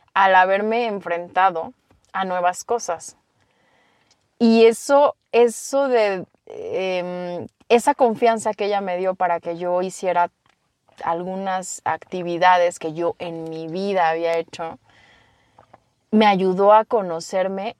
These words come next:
en el sentido que acabas de decir, que ni siquiera nosotros sabemos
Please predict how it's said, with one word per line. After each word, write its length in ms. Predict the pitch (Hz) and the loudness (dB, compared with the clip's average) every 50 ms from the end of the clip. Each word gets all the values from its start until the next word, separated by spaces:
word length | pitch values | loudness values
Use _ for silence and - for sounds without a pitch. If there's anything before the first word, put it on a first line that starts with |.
| _ _ - | _ _ -14
en 280 | 185 185 180 180 180 | -12 -10 -10 -8 -8
el 140 | 180 180 175 | -8 -8 -8
sentido 440 | - - 180 180 175 196 196 208 214 | -10 -10 -12 -10 -8 -6 -4 -4 -4
que 80 | - 196 | -4 -6
acabas 300 | 175 - 180 180 196 202 | -4 0 0 0 0 2
de 80 | 202 180 | 2 0
decir, 300 | 170 165 - - 185 - | 0 0 -2 -6 -6 -6
que 120 | - 196 | -6 -6
ni 100 | 190 180 | -6 -6
siquiera 340 | - 165 165 - 190 185 185 | -8 -10 -8 -2 0 0 0
nosotros 400 | 190 185 175 - 180 - 190 185 | 0 -2 -8 -10 -12 -12 -12 -8
sabemos 440 | - 180 170 170 170 180 180 - - | -6 -6 -4 -4 -6 -8 -10 -10 -14